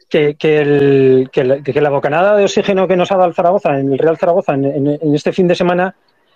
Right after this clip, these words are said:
si la consigue, eh, mantener y nos da otra este fin de semana, entonces sí que ya, eh, eh, se, se ve un,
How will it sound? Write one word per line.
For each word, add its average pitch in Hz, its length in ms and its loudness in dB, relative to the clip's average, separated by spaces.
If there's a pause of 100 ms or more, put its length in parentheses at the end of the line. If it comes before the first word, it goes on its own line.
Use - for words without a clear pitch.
(100)
si 143 380 0
la 139 140 2
consigue, 165 1400 2 (400)
eh, 160 180 2
mantener 165 480 0
y 156 100 2
nos 139 160 0
da 165 200 2
otra 160 340 0
este 143 200 -2
fin 170 160 0
de 160 80 2
semana, 170 360 -2
entonces 170 340 0
sí 196 100 0
que 190 180 0
ya, 180 480 4
eh, 151 260 2 (500)
eh, 165 600 -2 (140)
se, 160 340 -2
se 165 140 -2
ve 185 120 2
un, 196 540 2